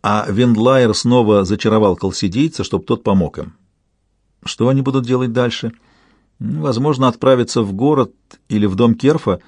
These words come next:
Станут ли искать меня? Так много вопросов и ни одного ответа. Когда сгустились сумерки, я стала пробираться сквозь развалины,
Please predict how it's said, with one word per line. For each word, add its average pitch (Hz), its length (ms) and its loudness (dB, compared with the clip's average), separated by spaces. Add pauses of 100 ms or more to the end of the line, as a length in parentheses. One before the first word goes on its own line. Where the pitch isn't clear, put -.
(720)
Станут 123 400 0
ли 117 80 0
искать 113 300 -2
меня? 120 400 2 (1000)
Так 131 260 0
много 123 440 4
вопросов 131 640 0
и 110 80 2
ни 110 120 4
одного 101 340 0
ответа. 92 480 -4 (1600)
Когда 110 260 2
сгустились 131 520 2
сумерки, 165 420 0
я 107 160 0
стала 139 320 0
пробираться 117 540 0
сквозь 110 280 -2
развалины, 113 640 2